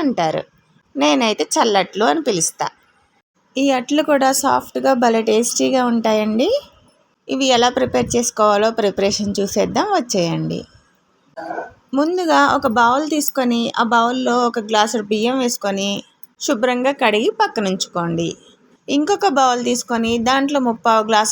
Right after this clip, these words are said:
అటుకులు వేసుకొని, అటుకులను కూడా నీట్‌గా వాష్ చేసుకొని పక్కన పెట్టుకోండి. ఇప్పుడు కడిగి పెట్టుకున్న రైస్లో ముప్పావు కప్పు వరకు పుల్లటి పెరుగు వేసుకోండి. బియ్యంలో ఈ పెరుగుని మిక్స్ చేయండి. ఇప్పుడు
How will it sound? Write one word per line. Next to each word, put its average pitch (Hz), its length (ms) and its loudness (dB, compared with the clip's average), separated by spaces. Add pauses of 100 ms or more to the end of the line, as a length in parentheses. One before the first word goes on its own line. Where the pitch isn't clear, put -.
అటుకులు 269 380 -2
వేసుకొని, 214 480 -2 (420)
అటుకులను 285 520 0
కూడా 233 200 2 (120)
నీట్‌గా 240 460 0 (100)
వాష్ 208 340 4
చేసుకొని 208 400 -4 (120)
పక్కన 233 320 -2
పెట్టుకోండి. 165 580 -6 (640)
ఇప్పుడు 285 320 0 (160)
కడిగి 269 320 0
పెట్టుకున్న 311 440 -2
రైస్లో 254 400 0 (120)
ముప్పావు 247 440 0
కప్పు 240 280 -6
వరకు 240 340 -2
పుల్లటి 240 340 0
పెరుగు 196 280 0
వేసుకోండి. 180 600 -2 (880)
బియ్యంలో 294 460 2 (140)
ఈ 277 120 -4
పెరుగుని 254 400 0
మిక్స్ 247 280 -2
చేయండి. 180 500 -2 (960)
ఇప్పుడు 285 300 -2